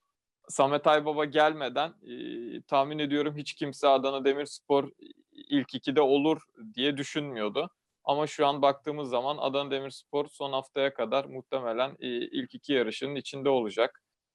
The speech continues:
E, ve belki de ilk ikiden Süper Lig'e çıkacak. E, gerçekten tebrik etmek gerekiyor tekrar bu yarışa ortak, e, edildiği için, e, Samet Aybaba tarafından.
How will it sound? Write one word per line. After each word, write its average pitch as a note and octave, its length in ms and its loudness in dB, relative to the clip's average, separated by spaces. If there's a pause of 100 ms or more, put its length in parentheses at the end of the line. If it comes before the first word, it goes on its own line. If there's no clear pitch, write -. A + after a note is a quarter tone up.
(140)
E, B2 100 2 (300)
ve C#3 160 6
belki C#3 320 4
de C#3+ 100 0
ilk C#3+ 200 -4
ikiden C3 320 -4
Süper C3+ 380 0
Lig'e C3 200 -2
çıkacak. B2+ 520 -6 (100)
E, A#2+ 60 -6 (640)
gerçekten C#3 500 2
tebrik C3+ 360 0
etmek C#3+ 340 -2
gerekiyor A2+ 460 2
tekrar A#2+ 380 2
bu A#2+ 80 -8
yarışa A2+ 340 -4
ortak, A#2+ 340 -4 (240)
e, A2+ 420 0
edildiği A#2 480 -2
için, C#3 280 -14 (720)
e, A#2 260 0
Samet A#2 380 -4
Aybaba A2+ 400 2
tarafından. A#2+ 680 -4